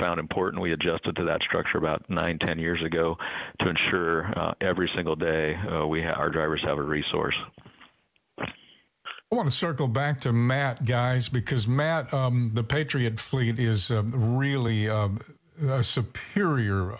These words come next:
Speaker 2: uh, group of people, a superior idea, a superior image builder for the industry. And I'd love to hear a little bit more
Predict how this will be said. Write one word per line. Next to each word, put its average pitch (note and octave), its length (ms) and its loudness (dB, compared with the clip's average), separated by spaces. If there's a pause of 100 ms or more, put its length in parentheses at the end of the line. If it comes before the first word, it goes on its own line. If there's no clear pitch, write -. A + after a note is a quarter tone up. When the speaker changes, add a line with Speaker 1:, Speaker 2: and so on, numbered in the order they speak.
Speaker 2:
uh, G#2 100 6 (1040)
group D#3 320 0
of C3+ 100 0
people, D#3+ 380 0
a A#2+ 60 4
superior B2+ 720 2
idea, A2+ 880 2
a A2+ 60 4
superior A#2+ 880 0
image C#3+ 420 2
builder A#2 300 2
for G#2+ 180 0
the A2 80 2
industry. B2+ 420 0 (400)
And C#3 100 2
I'd C#3+ 100 2
love G3 200 0
to E3+ 60 2
hear D#3+ 140 4
a F3 40 4
little E3 160 2
bit D#3+ 160 0
more D3 380 2